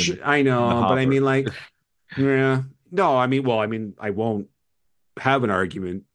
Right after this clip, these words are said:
Speaker 2: against the total dollar amount,
Speaker 1: Right.
Speaker 2: obviously, but I
Speaker 1: But
Speaker 2: mean
Speaker 1: some, some people think they're good too.
Speaker 2: No, no, for sure, but, like, that doesn't have the source material.
Speaker 1: Yep.
Speaker 2: It doesn't,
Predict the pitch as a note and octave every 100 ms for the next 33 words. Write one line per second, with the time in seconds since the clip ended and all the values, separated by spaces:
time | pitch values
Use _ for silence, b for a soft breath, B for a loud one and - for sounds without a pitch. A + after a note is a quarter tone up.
0 | - G2+ G2+ F#2+ G2 - G2 F2 E2+ G#2
1 | A#2 F2+ E2 D#2 D#2 F2 - _ - F#2+
2 | F#2+ E2+ - E2+ D#2+ E2 - A#2 G#2+ G#2
3 | G2+ A2+ G#2 G2+ - B2 A2+ G#2+ G2+ G#2
4 | F#2 F#2 F2+ D#2+ - - - _ _ _
5 | - B B - F3 E3 D3+ D3 C3 F#3
6 | D3+ C3+ C3+ B2+ B2 C#3 C3+ C3+ - _
7 | _ B2 C3+ C3 B2 A#2 A2+ G2+ G2+ -
8 | D#3 D#3 D3+ C3 D#3 D3 C#3 C#3 C3+ C3+
9 | C3 B2 G2+ G2 _ _ _ - G#2+ -
10 | A2 G2 G#2+ G2+ G2+ -